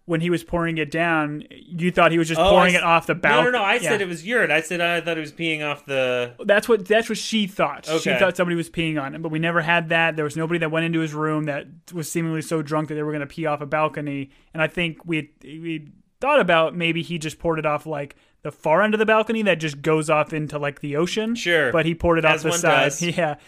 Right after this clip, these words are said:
Speaker 1: It's, which is kind of a jerk move. Xavier pours it off, like, the side that is his own balcony, just one
Speaker 2: <laughs>
Speaker 1: balcony below or one level below.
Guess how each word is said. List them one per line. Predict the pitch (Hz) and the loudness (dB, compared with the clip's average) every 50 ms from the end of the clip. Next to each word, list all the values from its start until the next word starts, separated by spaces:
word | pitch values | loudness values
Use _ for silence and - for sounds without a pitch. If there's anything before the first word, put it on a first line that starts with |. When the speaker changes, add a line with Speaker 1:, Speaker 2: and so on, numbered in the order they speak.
| - _ _ - | -20 _ _ -8
Speaker 1:
It's, | 170 160 | -8 -4
which | 196 190 190 185 - | 0 0 0 2 2
is | 185 165 | 0 2
kind | - - 190 190 | 4 4 4 4
of | 175 | 2
a | 165 160 | 0 0
jerk | 143 165 170 160 165 175 | 0 2 0 2 2 2
move. | 185 185 175 165 160 - _ _ _ - 165 | 2 2 2 0 -2 -6 _ _ _ -10 -4
Xavier | 156 170 170 165 165 | 0 0 2 2 0
pours | 160 - 175 170 160 165 | 0 0 0 0 2 0
it | 160 156 | 0 2
off, | 151 151 151 - | 2 2 0 0
like, | 160 156 151 147 - - | 0 0 0 -2 -4 -6
the | 165 160 156 | -6 -6 -6
side | - - 160 151 151 151 151 147 | -2 0 0 2 2 2 0 -2
that | 156 143 147 147 - _ _ _ _ _ - | -2 -2 -2 -4 -8 _ _ _ _ _ -2
is | 185 170 165 - | -2 -2 0 0
his | 170 151 156 | -2 0 0
own | 156 160 165 156 | 0 2 0 0
balcony, | 156 147 156 160 170 170 160 160 160 | 0 0 0 2 2 0 0 0 0
just | 160 - 262 180 | 2 2 4 4
one | 180 175 - - | 4 2 4 6
Speaker 2:
<laughs> | 170 185 | 6 6
Speaker 1:
balcony | 175 185 - 180 175 | 6 6 4 2 2
below | 165 160 160 165 165 175 180 | 0 0 2 2 4 4 4
or | 175 165 | 4 4
one | 160 170 170 170 160 | 4 2 0 0 -2
level | 160 160 165 170 165 | -2 0 0 0 0
below. | 160 170 165 170 175 185 196 | 0 0 0 2 2 0 0